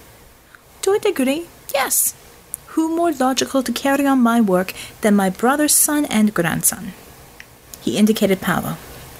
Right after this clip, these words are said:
"Just as Commander Marconi continues the legacy of his grandfather, albeit in a more direct capacity." "And that capacity is what we brought you here to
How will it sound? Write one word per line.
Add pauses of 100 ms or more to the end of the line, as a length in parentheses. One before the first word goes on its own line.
(580)
"Just
as
Commander
Marconi
continues
the
legacy
of
his
grandfather, (460)
albeit
in
a
more
direct
capacity." (1800)
"And (240)
that
capacity (220)
is
what
we
brought
you
here
to